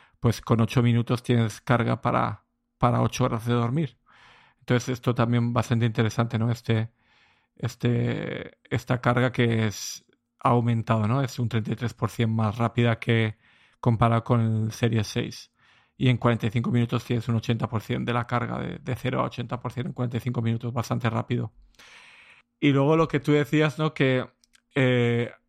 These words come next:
Apple nos ha hecho un favor. Yo todavía no sé si me ha hecho el favor o no, <laughs> porque, <laughs> porque tengo el, el Series cuatro, ¿vale? Que no tiene la pantalla siempre,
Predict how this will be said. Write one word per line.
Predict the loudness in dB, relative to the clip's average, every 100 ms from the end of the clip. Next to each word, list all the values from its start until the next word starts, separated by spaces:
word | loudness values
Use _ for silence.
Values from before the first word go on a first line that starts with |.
| _ 0
Apple | 2 2 2
nos | 2 0
ha |
hecho | 0 2 2 2
un | -2
favor. | 0 2 4 2 2 -4 -6 -14 _ _ _ -20 -16
Yo | 0 2 4
todavía | 4 4 4
no | 2
sé | 2 0
si | 2
me | 2
ha | 2
hecho | 2
el | 2
favor | 2 4 2
o | 2
no, | 2 0 0
<laughs> | 4 8
porque, | 8 8 4 -2 -4 0 2 4 4 4 2 0 -2 0 -2 -4
<laughs> | 2
porque | 2 2 0 -2 -10 -10 0
tengo | 2 4 4
el, | 4
el | 2 0
Series | 2 2 2 0
cuatro, | 2 2 2 2 -2 -2
¿vale? | -2 0 -2 -4 _ -20 _ _
Que | 0
no | 2 4
tiene | 2 2
la | 2 2
pantalla | 0 2 2 2
siempre, | 0 0 2 2 2 0